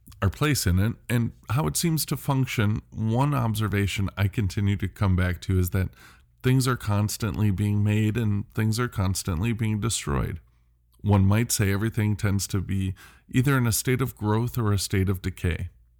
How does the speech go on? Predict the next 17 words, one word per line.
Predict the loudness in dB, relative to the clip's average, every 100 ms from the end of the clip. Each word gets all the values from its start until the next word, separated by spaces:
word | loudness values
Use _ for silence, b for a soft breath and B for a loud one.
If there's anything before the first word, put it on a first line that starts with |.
| -2
perhaps | 2 2 0 -2
even | -2 0 -2
simultaneously. | 0 0 -2 -4 0 0 0 -6 -8 -8 -8 b b b b b b
One | 0 4 4
might | 4 0 0
liken | -2 2 2
this | 0 -2 -10 B B B
to | -2 0
things | 2 0 0
as | -2 -4
being | -6 -2 0 0
either | 0 0 0
in | 2 2 4
or | 2
trending | 0 0 0 2 -2
towards | 0 -2 -2 -2
chaos, | 0 2 2 0 -2 -6